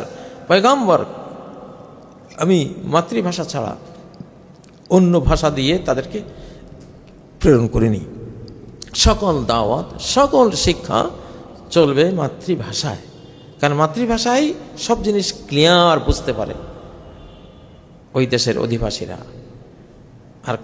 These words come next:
ক্লিয়ার বুঝের সাথেই হেদায়েত আর গোমরাহি জড়িত।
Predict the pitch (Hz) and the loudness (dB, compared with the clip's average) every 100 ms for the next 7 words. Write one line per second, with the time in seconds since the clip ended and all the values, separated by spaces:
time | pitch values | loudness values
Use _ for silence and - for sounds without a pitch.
0 | - 190 233 277 294 196 220 339 311 - | -6 2 4 6 4 4 4 6 4 2
1 | - 285 269 214 160 185 254 240 - 139 | 2 0 0 2 2 4 4 0 -6 -4
2 | 123 123 117 151 151 104 92 | -2 -2 0 -2 -2 -4 -6